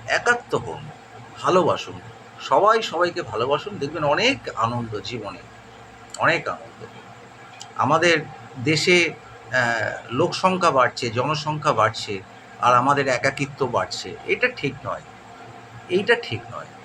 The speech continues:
আমরা ভালো বন্ধু পাচ্ছি না, হ্যাঁ, ভালো বিশ্বস্ত মানুষ পাচ্ছি না, কেন? এটা তো আমাদের দোষ, কারণ দেশে তো জনসংখ্যা বাড়ছে, অথচ আমি একা, এটা না। আমি কিন্তু ভিডিও করছি লাইক শেয়ারের জন্য নয়,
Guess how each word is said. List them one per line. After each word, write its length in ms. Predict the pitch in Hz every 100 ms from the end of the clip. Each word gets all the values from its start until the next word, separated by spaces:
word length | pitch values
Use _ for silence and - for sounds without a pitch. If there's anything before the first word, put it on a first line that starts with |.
| - - - - - - -
আমরা 240 | 139 170 175
ভালো 280 | 143 170
বন্ধু 300 | 160 143 170
পাচ্ছি 380 | 180 143 - 143
না, 240 | 143 120 110 - - -
হ্যাঁ, 320 | 202 175 101 95 120
ভালো 180 | 147
বিশ্বস্ত 500 | 139 139 - 151 -
মানুষ 340 | 156 127 147 -
পাচ্ছি 360 | 139 110 -
না, 80 | 127
কেন? 360 | - 208 214 151
এটা 120 | 156
তো 120 | -
আমাদের 300 | 175 214 226 131 -
দোষ, 240 | 107 -
কারণ 280 | 156 170 185 139 123
দেশে 260 | 190 254
তো 140 | 262 254
জনসংখ্যা 560 | 208 226 233 254 233
বাড়ছে, 460 | 220 254 - 160 90 - - - - - - - -
অথচ 300 | 147 214 240
আমি 280 | 285 175 190
একা, 380 | 147 120 87 73 - - - - - - - - - -
এটা 220 | 156 113 90
না। 220 | - - - - - - -
আমি 220 | 160 226
কিন্তু 320 | 226 226 226
ভিডিও 360 | 190 196 208 233
করছি 300 | 226 214 233
লাইক 280 | 180 170 -
শেয়ারের 340 | - 180 175
জন্য 180 | 139 120
নয়, 220 | 95 82